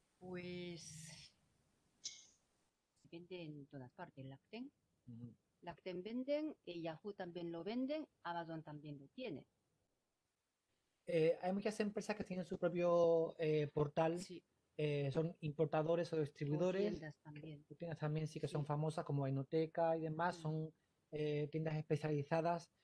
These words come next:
Speaker 2: en vino y también tienen su, su portal. Hay muchas empresas que se dedicaban a importar, eh, vino y que viendo que la tendencia era un poco vender a través de, de internet y la gente compraba a través de internet,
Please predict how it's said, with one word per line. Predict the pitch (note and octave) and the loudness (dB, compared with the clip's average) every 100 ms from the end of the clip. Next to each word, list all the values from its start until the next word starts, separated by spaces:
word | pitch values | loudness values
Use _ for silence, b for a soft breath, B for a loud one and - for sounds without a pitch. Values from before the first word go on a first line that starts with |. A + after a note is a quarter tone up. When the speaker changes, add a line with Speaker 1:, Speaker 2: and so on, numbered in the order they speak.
| _ _ _ | _ _ _
Speaker 2:
en | D#3+ D#3 D#3+ | 2 2 2
vino | F#3+ G3 G#3+ - | 0 0 0 -2
y | D#3+ | 0
también | D3+ D#3 | 2 2
tienen | D#3+ E3 D#3 | -2 -4 -2
su, | D#3 D3 C#3 C#3 C#3 C#3 C3+ | 0 2 0 0 -2 -2 -4
su | - C3+ | -4 -2
portal. | B2+ - C3 A2+ - - _ _ | -2 0 0 0 -8 -20 _ _
Hay | D3+ | 0
muchas | D#3+ D#3+ E3 | 0 0 0
empresas | D#3+ E3 D#3 F3 | 0 -2 -2 -4
que | E3 | -2
se | E3 | 2
dedicaban | D#3 C#3+ C#3+ D#3 D#3 D3+ | 2 2 0 0 2 0
a | D3+ | 0
importar, | D3 C#3+ D3 D3 - D#3+ D#3+ - _ _ _ | 0 0 0 0 0 0 0 -6 _ _ _
eh, | D#3 D3+ D3+ D3+ | 0 2 2 2
vino | E3 F#3 G3+ G#3+ | 0 0 -2 -2
y | D#3 | -2
que | D#3 C#3 | 2 2
viendo | D3 D3+ D#3 D#3+ | 4 2 2 2
que | D#3+ D#3 - - _ _ | 4 4 2 -8 _ _
la | - D3+ | -6 0
tendencia | D#3 D3+ E3 - | 2 2 0 -2
era | D#3 | -2
un | D3 | -2
poco | D3+ D3+ C#3+ _ _ - | -2 -2 -4 _ _ 0
vender | D3 C#3+ C#3+ D3 | 2 4 2 0
a | |
través | D3+ D3+ D3+ | 0 0 0
de, | D3 D3+ D3 D3 D3+ D3 | 2 2 2 0 -2 -2
de | D3 | 0
internet | D3 D3+ C#3 F3 F3 | 0 0 -2 -4 -4
y | D3+ | -8
la | B2 | -4
gente | C#3+ D3+ | -2 0
compraba | D3 D#3 | 0 0
a | |
través | D3+ D3+ | 0 -4
de | |
internet, | D3+ D3+ D#3+ F3+ | -4 -6 -4 -4